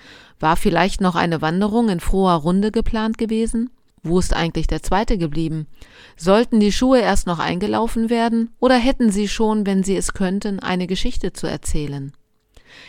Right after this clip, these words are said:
Ich denke an meine Schuhe. Die hätten sicher etwas zu berichten von mir. Meine Hausschuhe etwa, mit denen ich täglich Trepp auf, Trepp ab durchs Pfarrhaus laufe.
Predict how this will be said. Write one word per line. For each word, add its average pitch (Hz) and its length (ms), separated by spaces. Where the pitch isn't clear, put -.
Ich 254 160
denke 285 240
an 262 120
meine 165 320
Schuhe. 143 380
Die 175 100
hätten 185 240
sicher 247 280
etwas 165 260
zu 190 100
berichten 160 460
von 147 240
mir. 139 240
Meine 165 280
Hausschuhe 196 520
etwa, 170 240
mit 175 160
denen 208 300
ich - 140
täglich 226 380
Trepp 202 240
auf, 214 300
Trepp - 280
ab - 180
durchs 220 260
Pfarrhaus 160 560
laufe. 147 400